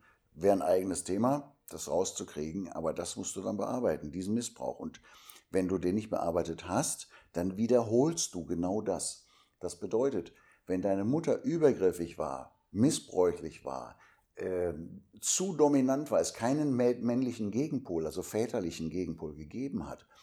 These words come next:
dann ist dieser Missbrauch, dann hältst du den fälschlicherweise für Liebe. Und den suchst du unbewusst wieder. Du suchst also wieder eine Frau, die dich emotional ausnutzt, missbraucht, respektlos behandelt,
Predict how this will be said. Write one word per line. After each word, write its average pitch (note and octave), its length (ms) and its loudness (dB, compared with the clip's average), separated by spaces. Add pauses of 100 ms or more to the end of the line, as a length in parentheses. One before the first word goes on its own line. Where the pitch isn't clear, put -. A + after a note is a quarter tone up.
(280)
dann - 180 -4
ist - 360 -8
dieser E3+ 300 -2
Missbrauch, B2 760 -4 (200)
dann F#2+ 140 -4
hältst G#2 360 -2
du A#2 60 -2
den G#2 220 2
fälschlicherweise F#2 840 -2
für A#2 220 0
Liebe. B2+ 440 -4 (340)
Und F2 200 -8
den D#3+ 220 0
suchst E3 480 -4
du G#2 80 -2
unbewusst C3+ 720 -4
wieder. A2+ 460 -2
Du G2 80 -6
suchst C#3+ 400 -6
also G#2 260 -8 (460)
wieder D#3+ 360 -4
eine F2+ 200 -2
Frau, G#2 600 -2 (260)
die G2 120 -6
dich A2+ 380 -6
emotional F2+ 760 -2
ausnutzt, B2 680 0
missbraucht, D#2 920 -4
respektlos F#2+ 720 -6
behandelt, E2 680 -2